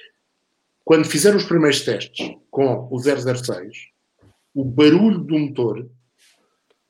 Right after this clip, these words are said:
era diferente do zero zero cinco e era o mesmo motor. Porque a tomada de ar do zero zero cinco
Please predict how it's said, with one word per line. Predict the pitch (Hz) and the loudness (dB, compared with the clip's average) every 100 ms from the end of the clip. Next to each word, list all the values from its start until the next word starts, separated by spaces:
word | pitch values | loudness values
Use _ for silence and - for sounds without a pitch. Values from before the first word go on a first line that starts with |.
| _ _ _ _ - | _ _ _ _ -4
era | 143 147 | 0 0
diferente | 143 127 143 143 139 | -2 -4 -2 -2 -4
do | 139 | -2
zero | 135 127 | -2 0
zero | 127 127 | -2 -4
cinco | 123 101 - | -10 -16 -14
e | 123 | -4
era | 123 | 0
o | 127 | 0
mesmo | 123 120 | -2 -4
motor. | 120 123 - _ _ _ _ _ _ - - - _ _ | -8 -12 -14 _ _ _ _ _ _ -20 -20 -20 _ _
Porque | - 139 131 | -4 -4 0
a | 147 - | -2 -2
tomada | 156 170 214 196 165 | -2 0 2 2 2
de | 151 135 135 | 0 2 2
ar | 120 104 - | 2 -2 -8
do | - 123 | -8 -4
zero | 131 139 | 0 0
zero | 120 123 | 0 -4
cinco | - 117 95 | -6 -10 -12